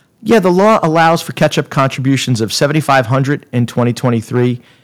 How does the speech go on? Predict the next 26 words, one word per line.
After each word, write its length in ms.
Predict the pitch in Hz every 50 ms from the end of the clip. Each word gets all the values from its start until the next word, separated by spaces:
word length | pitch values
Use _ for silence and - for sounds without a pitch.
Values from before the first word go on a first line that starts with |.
| _ _ _
made 200 | - 139 147 147
as 160 | 147 131 117
either 220 | 143 143 131 127 117
pre-tax 760 | - - - 165 165 - 165 156 147 143 - - - - -
or 140 | - - 113
Roth 400 | 107 107 110 110 117 135 165 -
for 160 | - - -
participants 600 | 107 - 113 - - 135 - 127 - 131 117 -
aged 240 | 113 110 101 - -
fifty 400 | - 120 110 - - 113 107 104 -
and 140 | 107 101
over. 360 | 104 117 120 131 165 170 165 - _ - - _ _ _ _ _ _ -
Effective 440 | 139 - - 175 180 - - 175
in 140 | 160 165 147
twenty 240 | - - 156 156 151
twenty-five, 640 | - - 147 139 120 - - 143 156 175 175 151
though, 120 | 120 117 117
the 140 | 110 113 113
law 220 | 117 123 123 120
increases 500 | - 127 120 - - 135 120 - 120 104
the 80 | 120 -
catch-up 400 | - 127 113 - 131 120 - 120
limit 240 | 117 110 107 -
to 100 | - -
ten 320 | 101 - - 180 185 208 214
thousand 540 | - 120 107 98 98 98 92 98 98 113